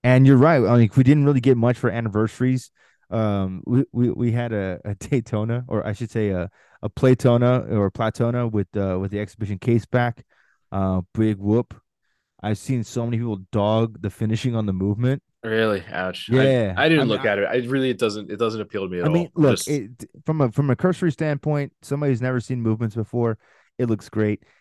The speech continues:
Speaker 1: But if you're used to high horology finishing, or you're used to people that are doing exhibition case backs because, you know, the movements have to be, you know, done in such a way that makes sense.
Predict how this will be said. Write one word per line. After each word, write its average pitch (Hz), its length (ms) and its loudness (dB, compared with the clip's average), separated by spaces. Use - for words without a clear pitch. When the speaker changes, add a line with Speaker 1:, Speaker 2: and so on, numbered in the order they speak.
Speaker 1:
But 131 140 2
if 139 140 0
you're 143 80 4
used 135 260 -2
to 170 100 -4
high 131 280 -8
horology 117 520 -2
finishing, 131 600 -6
or 110 180 -2
you're 107 220 2
used 123 300 0
to 123 100 -4
people 120 380 -6
that 113 120 -4
are 104 60 -2
doing 110 300 -4
exhibition 104 480 -8
case 104 240 -2
backs 120 260 0
because, 123 920 2
you 117 100 0
know, 113 120 4
the 110 100 0
movements 120 460 0
have 123 340 -8
to 123 120 -2
be, 113 520 2
you 110 120 0
know, 101 140 2
done 113 240 0
in 113 80 -2
such - 240 -6
a 110 60 -2
way 104 260 -2
that 104 140 -6
makes 101 240 -8
sense. 120 520 -4